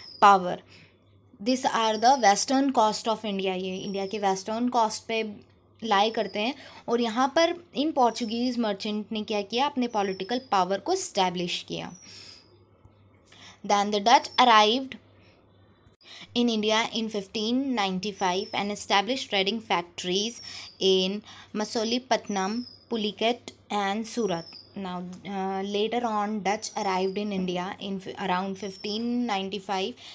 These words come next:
and established various trading factories, uh, in India, and these are the places. The East, English East Indian Com-, India Company was formed in sixteen hundred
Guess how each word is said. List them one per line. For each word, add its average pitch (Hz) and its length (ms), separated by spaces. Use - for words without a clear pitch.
and 190 400
established 233 800
various 220 540
trading 214 340
factories, 220 840
uh, 208 340
in 233 160
India, 202 560
and 190 340
these 226 220
are 214 160
the 220 160
places. 196 640
The 240 300
East, 359 480
English 302 440
East 294 460
Indian 240 380
Com-, 214 420
India 233 260
Company 214 540
was 220 400
formed 220 540
in 214 280
sixteen 285 600
hundred 208 560